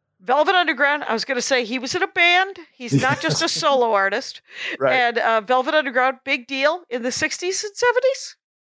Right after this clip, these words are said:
Speaker 2: Sixties, yeah, yeah, yeah. Maybe in the
Speaker 1: Yeah.
Speaker 2: seventy-one or so,
Speaker 1: Maybe.
Speaker 2: yeah.
Speaker 1: All right, early, early seventies. And then, uh, so his saxophone player was the teacher of the saxophone player and David Bowie's saxophone player?
Speaker 2: Yes, and now that you mention that, I'm gonna have to Google it and double check
Speaker 1: Why
Speaker 2: that.
Speaker 1: do you know that?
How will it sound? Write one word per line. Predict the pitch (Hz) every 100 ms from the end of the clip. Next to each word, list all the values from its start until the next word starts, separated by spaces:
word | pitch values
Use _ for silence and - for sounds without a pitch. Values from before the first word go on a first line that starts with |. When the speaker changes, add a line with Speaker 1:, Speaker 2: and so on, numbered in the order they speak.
| _ _ _
Speaker 2:
Sixties, | 392 - 359 349
yeah, | 339 339
yeah, | 320
yeah. | 311 285
Maybe | 220 185 156
in |
the | 127
Speaker 1:
Yeah. |
Speaker 2:
seventy-one | 127 107 104 95 98
or |
so, | 107
Speaker 1:
Maybe. | 339 403
Speaker 2:
yeah. | 277 120
Speaker 1:
All | 330
right, | 440 403 -
early, | 311 349 330 - - - -
early | 311 320 330 302 _
seventies. | 349 339 392 - _ - -
And | 285 294
then, | 285 277 247
uh, | 285 254 240 226 -
so | 302 277
his | 370 440
saxophone | - 359 359 359 - 285 233
player | 262 247 233 214
was | 208 247
the | 233
teacher | - - 311 - 359 320
of | 320
the | 339
saxophone | - 349 - 330 285
player | 294 294
and | 269
David | 240 247 226
Bowie's | 220 233 254
saxophone | - 233 - 277
player? | 339 359 381 _ _ _ _
Speaker 2:
Yes, | 156 147 160 175 123 - -
and | 147 147
now | 147 151
that | 156
you | 135
mention | 135 127 123
that, | 110
I'm | 104
gonna | 107
have | 101
to | 107
Google | 101 101 98
it |
and | 95
double | 95 85
check | -
Speaker 1:
Why | 269 320
Speaker 2:
that. | 339
Speaker 1:
do |
you | 302 320
know | 285 330 359
that? | - - -